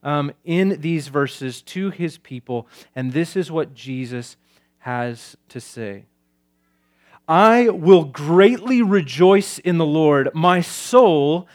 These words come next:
shall exult in my God, for he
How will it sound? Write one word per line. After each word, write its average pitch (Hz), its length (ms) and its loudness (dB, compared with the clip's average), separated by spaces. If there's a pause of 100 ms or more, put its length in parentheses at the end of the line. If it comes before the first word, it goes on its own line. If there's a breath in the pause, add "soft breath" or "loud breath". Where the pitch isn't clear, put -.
(160 soft breath)
shall 196 360 2
exult 175 640 0
in 180 220 -2
my 160 200 0
God, 139 420 0
for 156 260 -2
he 143 520 -8